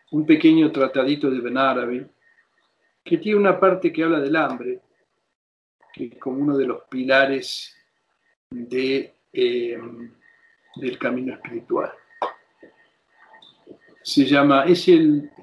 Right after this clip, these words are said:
es un tratadito pequeño, se llama El adorno de los sustitutos. Los sustitutos, los abdal, los abdal, es una,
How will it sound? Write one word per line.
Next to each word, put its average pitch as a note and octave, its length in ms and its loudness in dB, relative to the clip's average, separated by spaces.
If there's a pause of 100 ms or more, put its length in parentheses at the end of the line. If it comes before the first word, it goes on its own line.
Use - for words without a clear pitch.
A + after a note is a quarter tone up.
(100)
es - 280 -8
un D#3+ 100 -4
tratadito D#3 600 2
pequeño, C3+ 640 0 (520)
se - 320 -12
llama C#3 380 2
El C3+ 120 -2
adorno C#3+ 440 2
de B2+ 80 -2
los A#2 180 -6
sustitutos. - 1000 -12 (760)
Los - 100 -2
sustitutos, F#3+ 800 0
los C#3+ 400 -2
abdal, C3+ 840 0 (140)
los - 320 -14
abdal, C3+ 540 -4 (1160)
es - 200 -4
una, C#3+ 480 4